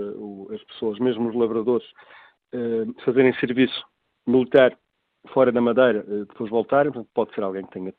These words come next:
alguma coisa a ver com Manica. O que é certo é que ele acabou por ganhar este apelido, que hoje em dia está bastante difundido ali na zona,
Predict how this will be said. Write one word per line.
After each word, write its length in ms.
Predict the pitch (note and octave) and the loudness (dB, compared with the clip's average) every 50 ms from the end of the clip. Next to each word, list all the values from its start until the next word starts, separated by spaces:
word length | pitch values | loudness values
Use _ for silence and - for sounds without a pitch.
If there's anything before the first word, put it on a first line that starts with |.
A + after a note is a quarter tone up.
| _ _ _ - F#2 | _ _ _ -16 -14
alguma 240 | F2 E2 E2 - - | -14 -14 -14 -16 -16
coisa 180 | - - G2 G2 | -16 -14 -14 -14
a 40 | |
ver 100 | - G2 | -14 -14
com 120 | - - A2 | -14 -12 -10
Manica. 320 | G#2+ A2 A#2+ C#3+ D3 - _ _ - - - - _ | -8 -6 -4 -4 -6 -6 _ _ -20 -20 -20 -20 _
O 40 | - | -16
que 100 | - C#3 | -16 -8
é 40 | - | -4
certo 180 | - C#3+ C#3 - | -4 -4 -2 -2
é 40 | |
que 80 | - - | -2 -2
ele 80 | D3 C#3 | 0 0
acabou 280 | C3+ - C#3 B2 C3+ C3 | 0 0 -2 -4 -4 -4
por 140 | - C#3+ | -4 -4
ganhar 300 | - C#3+ C3 B2 B2 A2+ | 0 0 0 0 0 -2
este 200 | B2 B2 - - | -2 -4 -4 -4
apelido, 380 | C3 - - B2+ C3+ D#3+ D#3+ - | -6 -6 -4 -4 -4 -4 -4 -6
que 120 | _ - | _ -12
hoje 240 | G#2+ A2 A2 G#2 A2+ | -10 -10 -8 -8 -8
em 80 | A2+ G#2+ | -6 -4
dia 120 | A2 A#2 | -4 -4
está 160 | A2+ - A#2 | -4 -4 -4
bastante 360 | A2+ A#2+ - - B2+ A#2+ A2 _ - | -6 -6 -8 -8 -8 -8 -8 _ -12
difundido 560 | A#2+ - - - C3 B2 A2 A#2 B2 B2 - _ _ _ _ - _ _ _ - _ _ _ _ - | -12 -12 -8 -6 -4 -4 -2 -2 -4 -6 -6 _ _ _ _ -20 _ _ _ -20 _ _ _ _ -8
ali 420 | - C3+ C3+ B2+ B2 C3+ C#3 C3 A#2+ | -4 -2 0 2 4 6 6 6 4
na 220 | A#2 A#2+ C3+ C3+ | 4 2 2 2
zona, 420 | B2 C3 C#3 B2 A2+ G#2 G2 G2+ | 2 4 2 2 2 2 -2 -6